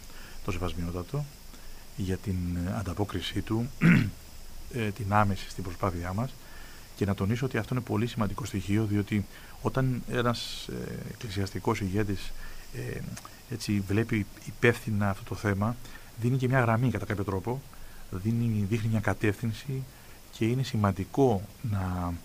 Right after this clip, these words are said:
αγκαλιάζονται αυτές οι προσπάθειες για να τονίζεται η σημασία που έχει το βιβλίο και η ανάγνωση, ε,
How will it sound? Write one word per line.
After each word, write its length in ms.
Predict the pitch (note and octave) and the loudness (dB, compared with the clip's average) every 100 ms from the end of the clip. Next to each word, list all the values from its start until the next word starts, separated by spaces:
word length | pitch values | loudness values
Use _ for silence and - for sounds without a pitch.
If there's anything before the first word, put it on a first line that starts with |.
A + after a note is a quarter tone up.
| - - | -12 -4
αγκαλιάζονται 680 | G2 - F#2 F#2+ G#2+ G2+ F2+ | -4 0 0 4 4 4 -2
αυτές 200 | - G2 | -2 -2
οι 40 | |
προσπάθειες 640 | F#2 - G2+ G2 - C#3 | -2 0 2 2 0 -2
για 160 | C3 G#2+ | 0 0
να 120 | G#2 | 0
τονίζεται 840 | G#2 F#2 F2+ A2 B2 A#2+ - C3 C3 - - - - | 0 -2 2 4 4 2 2 0 -2 -6 -10 -10 -10
η 40 | - | -6
σημασία 680 | G#2+ F2+ F2 - C#3+ C3 | -2 -2 -2 -4 0 2
που 140 | G2+ G2 | 4 4
έχει 400 | G#2 - A#2 A2+ - - - - - | 2 2 -2 -2 -8 -14 -14 -12 -4
το 60 | F2+ | -2
βιβλίο 580 | F2 E2 F2+ G#2 - - | -2 -2 2 4 4 2
και 120 | F#2+ | 2
η 100 | F#2 | 0
ανάγνωση, 840 | E2+ E2+ G2+ G2+ G#2 - A2 G#2+ G#2 - - - G#2 | 0 4 4 4 0 0 -2 -4 -6 -12 -16 -10 -4
ε, 240 | G2 F#2+ | -4 -4